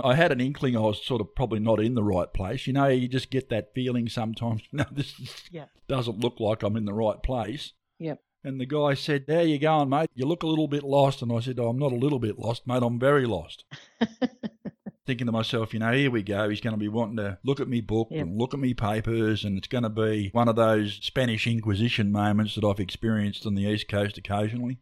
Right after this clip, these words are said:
Speaker 2: Yep.
Speaker 1: And he said, "So where are you going?" And I told him where I was going, and I showed him the piece of paper with the address. And he said, "Oh, you're not far away." And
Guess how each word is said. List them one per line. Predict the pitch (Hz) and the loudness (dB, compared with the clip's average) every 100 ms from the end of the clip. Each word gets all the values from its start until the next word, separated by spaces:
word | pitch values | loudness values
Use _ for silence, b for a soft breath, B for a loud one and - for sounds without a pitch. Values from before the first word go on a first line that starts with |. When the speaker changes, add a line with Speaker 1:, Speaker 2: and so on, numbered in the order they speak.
| - | -8
Speaker 2:
Yep. | 185 - - | -8 -8 -8
Speaker 1:
And | 123 120 123 120 123 | 0 2 2 0 -4
he | 117 | -8
said, | 110 131 131 | -2 -2 0
"So | 127 | 2
where | 165 | 4
are | 160 | 4
you | 135 | 4
going?" | 104 113 135 139 | 2 2 2 0
And | 107 | -4
I | 92 - - | -6 -10 -6
told | 120 113 | -2 0
him | 107 | -2
where | 113 104 | -2 -4
I | 101 | -4
was | 95 | -8
going, | - 98 117 110 | -6 -4 -4 -4
and | 90 | -8
I | 85 | -10
showed | - 110 110 | -8 -4 -4
him | |
the | 95 | -4
piece | - 113 - | -2 -2 -2
of | |
paper | - 107 110 | -4 -4 -2
with | 104 | -6
the | 95 | -6
address. | 90 101 110 - | -6 -4 -6 -6
And | 131 | -6
he | |
said, | 143 165 | -2 2
"Oh, | 196 | 2
you're | 190 | 2
not | 196 - - | 0 -2 0
far | 147 156 | 2 4
away." | 101 113 156 139 | 2 0 0 -2
And | 110 | -4